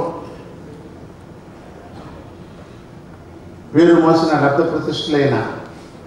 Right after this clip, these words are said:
దివంగతులైన దిగ్దర్శకుల పేరుతో సత్కరించడం ఒక చక్కటి సత్సాంప్రదాయంగా భావిస్తున్నాను.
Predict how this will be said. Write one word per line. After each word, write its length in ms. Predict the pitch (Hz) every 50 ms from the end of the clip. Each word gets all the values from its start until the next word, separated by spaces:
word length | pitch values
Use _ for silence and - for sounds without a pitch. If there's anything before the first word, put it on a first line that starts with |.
| - - - - - - - - - - - - - - - - - - - 110
దివంగతులైన 720 | 139 151 165 175 175 170 165 165 170 165 156 151 151 151 147 135 147
దిగ్దర్శకుల 600 | 143 139 139 170 160 - - - 170 165 160 151 139 127 135
పేరుతో 380 | 147 151 147 151 156 165 170 175 175 170 170 175 175 - - - - - - - - - - - - - - - - - - - - - - - - - - - - -
సత్కరించడం 720 | 147 139 - - 170 160 160 156 156 151 156 156 151 143 143 135
ఒక 100 | 139 135 - 143
చక్కటి 380 | 135 - - 156 - - 113 110 - - - - - - - - - - - - - - - - - - - - - 156
సత్సాంప్రదాయంగా 1120 | 156 156 156 156 - 165 165 165 160 165 156 151 147 143 143 139 139 139 135 135 131 127 123 123
భావిస్తున్నాను. 680 | 123 123 123 123 - - - 113 110 107 95 87 85